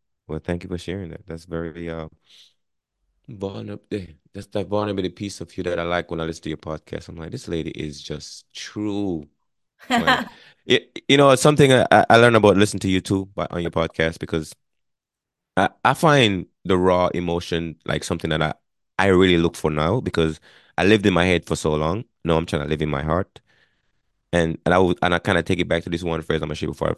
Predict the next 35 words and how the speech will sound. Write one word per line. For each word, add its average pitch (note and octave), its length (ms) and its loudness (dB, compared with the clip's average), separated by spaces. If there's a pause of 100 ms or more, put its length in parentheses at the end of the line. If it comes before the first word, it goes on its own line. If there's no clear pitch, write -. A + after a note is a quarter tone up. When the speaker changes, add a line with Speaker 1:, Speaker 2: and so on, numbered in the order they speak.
Speaker 1:
finish D#2 160 -4
the - 60 -12
story, D#2 220 -2
but D2+ 220 -4 (180)
they're A2 100 0
saying A2 180 2
the F2+ 60 6
longest F#2 380 2
journey E2+ 220 2
a E2 40 0
man D#2+ 180 -2
has D#2+ 140 -6
to D#2 80 -8
travel E2+ 400 -4 (880)
is F2 180 -2
fourteen F2 380 2
inches D#2 540 -4 (600)
from E2 120 0
his D2 120 -2
head E2+ 200 0
to E2 100 0
his D2+ 120 -2
heart. - 380 -4 (480)
And C#3 120 -6
I G2 40 -4
was, F#2 400 -2 (160)
I G2+ 100 0
was F2+ 180 2
so, - 880 4
like, G#2+ 220 2 (220)
the G#2 120 4
journey A2 280 4
felt G2 240 4
so G2+ 200 4
long F#2 400 2